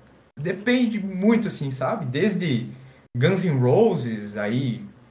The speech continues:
é, Metallica, uma banda que eu gosto bastante, Halloween, é, eu gosto de power metal, gosto de heavy metal tradicional,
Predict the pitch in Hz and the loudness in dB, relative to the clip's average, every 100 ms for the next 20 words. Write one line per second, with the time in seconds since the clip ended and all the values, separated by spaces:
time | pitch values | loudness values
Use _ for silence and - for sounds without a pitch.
0 | - _ - 113 107 101 104 120 120 117 | -20 _ -10 -8 -8 -8 -4 -4 -6 -2
1 | 110 139 127 113 - 104 98 - - - | 2 2 2 -4 -10 -10 -10 -16 -20 -20
2 | - 135 120 143 147 139 135 - 127 - | -10 -4 0 0 0 -2 -4 -2 -4 -2
3 | 135 131 117 131 131 110 110 139 156 127 | -4 -4 -2 0 0 0 0 0 0 -2
4 | 104 104 - - _ - 110 113 110 107 | -4 -8 -16 -20 _ -8 -4 0 0 0
5 | 104 104 104 98 98 - _ _ _ _ | 0 -4 -6 -10 -12 -18 _ _ _ _
6 | _ _ _ _ _ _ _ - 165 180 | _ _ _ _ _ _ _ -2 0 2
7 | 196 175 - 139 160 123 120 143 143 123 | 0 0 2 6 6 6 2 0 -2 -2
8 | 127 135 117 120 120 127 117 110 120 127 | 0 -2 -4 -6 -2 0 0 0 0 0
9 | 117 - 120 - 123 101 113 135 123 107 | -4 -6 -6 -6 -8 -4 2 4 4 2